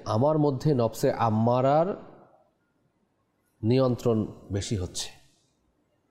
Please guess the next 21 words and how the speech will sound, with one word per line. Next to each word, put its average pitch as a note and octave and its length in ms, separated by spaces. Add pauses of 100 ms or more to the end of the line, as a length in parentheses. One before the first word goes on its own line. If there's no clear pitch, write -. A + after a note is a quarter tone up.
(320)
যেমন F3 460 (760)
কোরআনুল G3 480
মজিদের F#3 460
মধ্যে C#3 320
আল্লাহ A2+ 200
পাক B2+ 320
ইরশাদ C3 340
করেন, A#2 320 (420)
"আর F3+ 200
আমি G#3 300
আমার G#3+ 180
নিজেকে C#3 680 (1000)
নিষ্কলুষ D#3+ 760
দাবি B2 240
করছি - 340
না, G#2 200 (460)
অবশ্যই C#3 440
নফস B2 580 (520)
অধিক D3+ 480
পরিমাণে D3 380
খারাপ B2+ 360